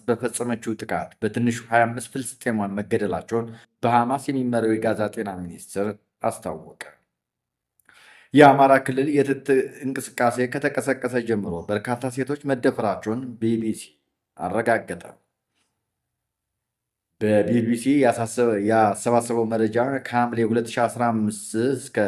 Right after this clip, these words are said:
ግንቦት ሁለት ሺ አስራ ሰባት ዓመተ ምህረት ድረስ ከስምንት እስከ ስልሳ አምስት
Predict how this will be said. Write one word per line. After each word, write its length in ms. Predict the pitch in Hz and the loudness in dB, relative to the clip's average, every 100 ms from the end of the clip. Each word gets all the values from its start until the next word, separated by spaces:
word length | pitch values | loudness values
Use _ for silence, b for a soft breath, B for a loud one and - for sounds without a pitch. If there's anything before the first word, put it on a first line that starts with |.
| 92 87 | 0 -4
ግንቦት 460 | 98 104 107 127 139 | -4 -2 0 0 -2
ሁለት 220 | 131 131 | -6 -4
ሺ 80 | - | -2
አስራ 200 | 123 120 | 0 0
ሰባት 300 | 113 117 110 113 | -2 -2 -2 0
ዓመተ 240 | 107 110 | -2 -2
ምህረት 280 | 110 107 95 | -4 -2 -4
ድረስ 260 | 101 123 127 131 | 0 -2 -2 -8
ከስምንት 920 | - 123 117 117 110 110 - 127 170 - | -2 2 2 2 0 -6 -6 -6 -6 -10
እስከ 220 | - 139 | -6 -6
ስልሳ 240 | 135 117 110 | -6 -8 -6
አምስት 480 | 92 87 - 117 | -6 -8 -14 -14